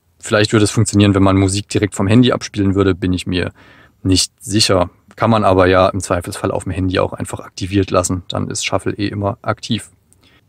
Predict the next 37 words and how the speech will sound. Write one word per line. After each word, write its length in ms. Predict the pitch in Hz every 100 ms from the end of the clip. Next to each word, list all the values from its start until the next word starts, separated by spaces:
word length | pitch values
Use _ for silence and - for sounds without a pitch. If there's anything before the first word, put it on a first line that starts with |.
| _ -
Ein 140 | 98 95
kurzes 300 | 107 101 120
Wort 120 | 107
zu 80 | 98
den 120 | 87
Lautsprechern, 500 | 104 - - 185 160
die 80 | 143
hier 100 | 139
verbaut 340 | 131 127 123
sind. 240 | 127 120 - - - - -
Die 120 | 127 117
sind 260 | 117 113
meinen, 540 | 101 98 117 123 120 107
für 100 | 107
meine 240 | 107 120
Ansprüche 600 | 113 120 - 123 107 110
absolut 440 | 113 - 95 85 -
gut. 320 | 170 196 - _ _ -
Ne, 160 | 135
wir 120 | 117
haben 100 | 107
hier 100 | 101
vorne 360 | 87 143 143 135
zwei 480 | - 120 110 110 107
Lautsprecher 500 | 107 107 - 104 98
ganz 220 | 101 -
normal 260 | 85 87 95
im 80 |
Fußraum 460 | 85 135 - 113 110
und 160 | - 107
hinten 200 | 113 98
im 80 | 87
Kofferraum 440 | 135 131 113 104
sind 80 | 92
auch 160 | 135
zwei 160 | - 120
Lautsprecher. 480 | 113 107 - 107